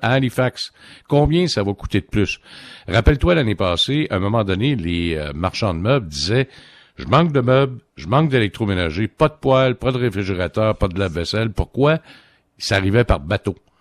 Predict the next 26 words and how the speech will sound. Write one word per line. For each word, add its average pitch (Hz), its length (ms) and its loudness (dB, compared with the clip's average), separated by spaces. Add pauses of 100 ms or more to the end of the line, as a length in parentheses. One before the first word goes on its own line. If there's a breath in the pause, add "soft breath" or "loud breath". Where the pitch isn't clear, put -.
(580 loud breath)
Là, 123 180 4
on 175 160 4
a 107 80 2
des 101 180 0
paquebots, 113 580 0
des, 90 380 -4
des, 80 260 -10
des 78 180 -10
porte-conteneurs 139 840 0
qui 92 120 -2
arrivent, 117 540 -4
euh, 82 280 -2
de 71 160 -6
l'Asie 78 400 -4
présentement 92 680 -2 (480 loud breath)
et 92 120 -6
qui - 120 -2
ont 98 80 2
transité 101 460 0
par - 200 -6
quoi ? 143 260 0 (420)
Par 127 400 0
le 104 160 0
canal 92 320 -2
de 69 100 -6
Suez, 120 520 -2